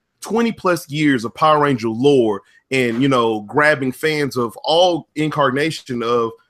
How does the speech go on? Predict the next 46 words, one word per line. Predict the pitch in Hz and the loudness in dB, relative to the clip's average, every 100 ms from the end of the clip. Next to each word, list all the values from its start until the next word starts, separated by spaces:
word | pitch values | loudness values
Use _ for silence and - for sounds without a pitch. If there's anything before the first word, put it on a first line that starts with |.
| _ _ | _ _
you | 135 | 0
know, | 135 117 | 2 2
of | 110 117 110 98 | 2 2 0 0
Power | 160 165 151 | 4 4 4
Rangers, | 127 107 113 | 2 0 -6
and | 113 123 | -6 -6
they're | |
taking | 120 180 190 160 | -2 -2 -2 0
those, | 131 131 - | 0 -2 -4
uh, | 131 127 | 0 0
people | 117 208 226 120 117 _ _ _ | 0 -6 -6 -6 -8 _ _ _
and | 147 | 2
they're, | 143 139 | 4 4
um, | 127 127 110 104 92 117 _ _ _ _ _ _ _ _ _ _ _ _ - | 6 4 4 0 -6 -12 _ _ _ _ _ _ _ _ _ _ _ _ 0
bringing | 139 170 | 2 4
it | 170 | 2
to | 156 165 | 4 4
a | |
modern | 131 156 151 143 | 6 4 4 4
audience. | 165 147 117 113 - _ | 4 2 -2 -10 -18 _
And | 151 | 0
I | 156 | 2
like | 165 175 185 | 2 0 -2
what | 151 135 | -4 -4
they | 123 | -4
done. | 120 135 117 | -2 -2 -2
And | 123 117 - _ | -4 -6 -10 _
the | - | -6
thing | 196 220 | -4 -2
about | 165 160 147 | 2 2 2
it, | 135 - | -4 -6
the | 123 | -4
reason | 139 165 160 | -2 -2 0
why | 143 | 0
I | |
say | - 131 | -2 -6
this | 127 | -6
could | 117 | -10
be | 110 | -8
the | |
next | 107 127 113 | -4 -6 -4
big | 127 117 | -6 -4
thing, | 135 127 | -4 -4
because | 117 - 113 107 - | -6 -2 -2 -2 -6
the | - | -4
first, | 151 156 156 - | 2 2 2 -6